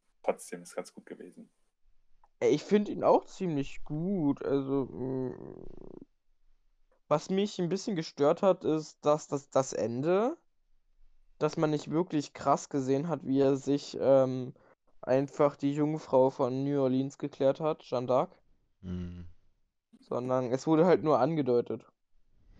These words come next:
Speaker 3: Ja, stimmt schon.
Speaker 1: Ja, da hätte ich mir ganz, ganz eindeutig Atlanta geklärt, also.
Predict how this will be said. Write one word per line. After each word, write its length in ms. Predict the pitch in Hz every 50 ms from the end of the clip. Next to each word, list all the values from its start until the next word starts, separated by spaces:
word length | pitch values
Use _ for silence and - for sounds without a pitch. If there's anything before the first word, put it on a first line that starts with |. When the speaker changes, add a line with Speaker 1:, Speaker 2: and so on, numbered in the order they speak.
| - - -
Speaker 3:
Ja, 300 | 98 92 85 90 95 98 95
stimmt 340 | - - - - - 107 -
schon. 240 | - - 110 110 110 110 - - - - - - - - - - - _ _ _ _ _ _ - - _ - _ _ _ _ _ _ _ _ _ _ _ _ - - - _ _ _ _ _ _ _ _ - _ _ _ _ - - _ _ _ - _ _ _ _ _ _ _ _ _ - - - - - - - - - - - - _ _ _ _ _ _ _ _ _ _ _ _ -
Speaker 1:
Ja, 160 | - 113 113
da 160 | 110 113 110
hätte 260 | 110 113 107 - 107
ich 120 | 110 107 -
mir 180 | 110 110 104
ganz, 720 | 101 98 101 104 104 104 - - - - - - - - - - - - -
ganz 280 | 113 110 110 107 -
eindeutig 920 | 104 107 104 101 98 95 92 - - 104 101 101 101 - - - - - _
Atlanta 500 | - 107 - 113 104 101 101 101 - 92
geklärt, 520 | 87 90 85 - - - 92 90 92 - -
also. 320 | 87 90 82 90 85 -